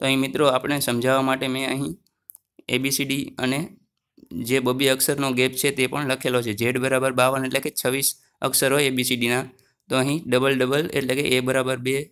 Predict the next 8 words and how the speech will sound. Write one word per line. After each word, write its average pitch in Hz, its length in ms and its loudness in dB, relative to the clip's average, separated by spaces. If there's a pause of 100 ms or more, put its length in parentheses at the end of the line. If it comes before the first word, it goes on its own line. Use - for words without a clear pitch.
(260)
બી 127 120 -4
બરાબર 127 340 -2
ચાર, 131 240 0
એ 127 100 0
રીતે 127 240 -2 (1040)
આપણે 127 240 -2
આપેલ 123 320 2
છે. 127 160 -2